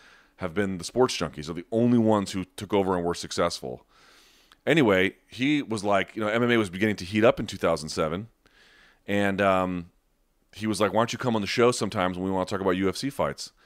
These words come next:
So I did. And then other shows on the channel, on the, uh, on the station, rather,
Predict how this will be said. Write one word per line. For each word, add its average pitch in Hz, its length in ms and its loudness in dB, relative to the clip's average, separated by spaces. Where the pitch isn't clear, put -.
So 90 240 0
I 87 80 2
did. 92 320 0
And 95 180 -6
then 107 380 2
other 143 240 6
shows 98 500 2
on 95 220 -2
the 87 60 -4
channel, 82 680 -6
on 92 200 0
the, 95 140 0
uh, 85 200 2
on 87 160 -2
the 85 160 -2
station, 117 380 2
rather, 73 320 -6